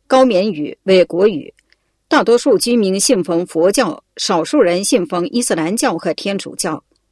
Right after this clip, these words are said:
行政区划，全国分为二十个省和三个直辖市，首都金边，货币单位是瑞尔。柬埔寨自然资源贫乏，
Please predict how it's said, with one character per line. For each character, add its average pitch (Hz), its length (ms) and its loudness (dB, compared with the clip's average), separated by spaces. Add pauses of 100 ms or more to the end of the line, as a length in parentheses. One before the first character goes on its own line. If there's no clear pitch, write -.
(380)
行 208 300 2
政 294 220 0
区 - 180 0
划， 190 240 -8 (560)
全 208 300 2
国 185 300 4
分 226 240 -2
为 180 220 4
二 269 220 2
十 190 140 -4
个 220 100 -2
省 156 380 -4
和 175 440 0
三 262 220 2
个 185 140 0
直 - 180 -4
辖 180 220 -4
市， - 300 -6 (420)
首 170 300 4
都 220 200 4
金 240 280 0
边， 196 280 0 (160)
货 - 220 4
币 180 140 0
单 233 240 -4
位 220 180 2
是 175 220 0
瑞 226 220 2
尔。 101 260 -10 (1300)
柬 226 240 2
埔 269 100 2
寨 185 420 0
自 - 200 0
然 202 180 0
资 294 200 -2
源 196 260 -2
贫 196 240 -6
乏， 143 340 -10